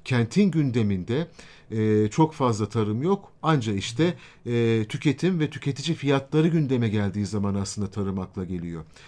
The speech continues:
E, tamam, biz bu yaptığımız haberi, sunduğumuz programın genel dinleyici kitlesine baktığımız zaman,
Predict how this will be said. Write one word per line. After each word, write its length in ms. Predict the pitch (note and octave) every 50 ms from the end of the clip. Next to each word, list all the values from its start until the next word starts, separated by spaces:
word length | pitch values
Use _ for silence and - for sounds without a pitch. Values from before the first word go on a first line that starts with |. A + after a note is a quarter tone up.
| - - - - - - -
E, 80 | B2+
tamam, 400 | B2 - F#3 G3 F#3+ G3+ G#3 E3+ C3
biz 280 | E3 F3+ E3+ D3 C#3 D3
bu 240 | E3 E3+ E3+ C#3 - - _ _ _ _ _ _ - - - -
yaptığımız 720 | A#2 A#2+ C3 C3+ C3+ - C#3 C#3 C#3 C#3+ D3 C3+ - - -
haberi, 640 | - A#2+ B2+ B2 C3+ C3 A#2+ A#2+ A#2+ A#2+ B2 A#2 -
sunduğumuz 760 | G2 - - C3 B2+ A#2+ B2+ B2+ B2+ B2+ B2+ B2 A#2 - - - -
programın 600 | - B2 C3 B2+ A2 B2 B2+ B2 C3 B2+ B2 A2+ F#2+ F#2 G2
genel 560 | G#2 B2 A#2+ B2+ C#3+ D#3 E3+ E3 D3+ B2+ G#2+
dinleyici 520 | A2 B2 B2 B2 B2 B2 A#2+ A#2 G#2 A#2 -
kitlesine 580 | - A2+ - - A#2 G#2+ - - C3+ D3+ C3
baktığımız 500 | A#2+ A2 G2+ - - G#2 F#2+ F2 F2+ F2
zaman, 340 | - - G#2 A2 C#3+ F#3+ F#3+